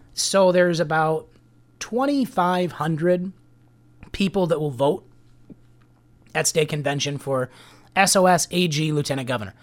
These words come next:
I need about twelve hundred and fifty of them to vote for me.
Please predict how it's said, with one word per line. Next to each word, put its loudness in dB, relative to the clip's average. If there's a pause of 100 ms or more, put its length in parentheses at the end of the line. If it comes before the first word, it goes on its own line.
(520)
I 6
need 2
about 0 (640)
twelve 4
hundred 0
and -2
fifty -2
of 0
them -2
to -2
vote 2
for -10
me. -18